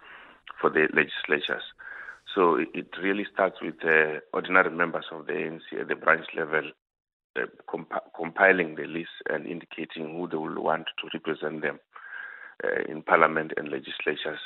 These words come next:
In that, there are criteria that we have set to say people should have the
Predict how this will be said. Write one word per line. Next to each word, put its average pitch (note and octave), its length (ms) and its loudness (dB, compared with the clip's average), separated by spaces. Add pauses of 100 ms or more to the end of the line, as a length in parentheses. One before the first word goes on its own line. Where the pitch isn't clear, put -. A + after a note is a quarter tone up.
(580)
In G#2+ 180 6
that, F2+ 180 8 (140)
there E2 220 6
are D2+ 60 2
criteria E2+ 560 0
that D#2+ 200 0
we E2+ 80 2
have D2 220 -2
set D2+ 200 0 (160)
to C#2+ 60 -14 (140)
say E2 200 -2
people - 360 -8
should F2 280 -4
have D#2+ 180 0 (100)
the D#2 180 0